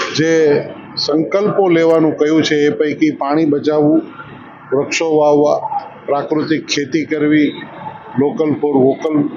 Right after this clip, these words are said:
અ, vocal for local બનવું, આવા જે કંઈ પણ નિયમોનું પાલન કરવા માટેનું કહ્યું છે,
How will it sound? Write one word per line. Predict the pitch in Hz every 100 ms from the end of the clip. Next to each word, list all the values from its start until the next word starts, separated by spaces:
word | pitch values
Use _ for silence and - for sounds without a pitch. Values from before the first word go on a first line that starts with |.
| -
અ, | - 151 139 127
vocal | 143 - 160 143
for | 151 143 143
local | - 160
બનવું, | 147 151 151 151 147 - - - - - 147
આવા | 170 202 202
જે | 196 135 160
કંઈ | 185 185
પણ | - 185
નિયમોનું | 160 156 165 170 170 165
પાલન | - 151 160 156
કરવા | 143 147 151
માટેનું | 147 143 151 143
કહ્યું | 143 139 151 151
છે, | 139